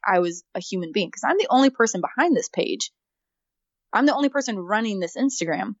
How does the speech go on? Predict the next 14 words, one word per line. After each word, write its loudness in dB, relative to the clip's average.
I 4
do 4
get 4
help 2
in -2
busy 0
seasons 0
with 2
the 0
printing 4
of 4
all 6
of -2
it, 4